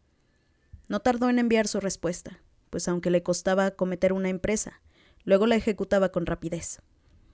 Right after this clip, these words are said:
Quería saber con detalle qué debía a su cuñado, pero estaba demasiado enojado con Lidia para escribirle una nota.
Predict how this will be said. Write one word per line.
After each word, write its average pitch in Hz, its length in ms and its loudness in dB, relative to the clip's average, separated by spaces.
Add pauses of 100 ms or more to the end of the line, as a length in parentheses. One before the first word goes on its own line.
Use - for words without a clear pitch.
(1800)
Quería 226 200 4
saber 262 280 4
con 254 140 2
detalle 202 480 0
qué 196 140 0
debía 208 420 2
a 190 60 4
su 185 160 -6
cuñado, 185 400 -4 (460)
pero 165 140 -4
estaba 185 280 2
demasiado 190 460 2
enojado 185 420 -2
con 180 180 0
Lidia 190 260 -2
para 175 140 -6
escribirle 196 560 -2
una 202 200 -2
nota. 196 340 -8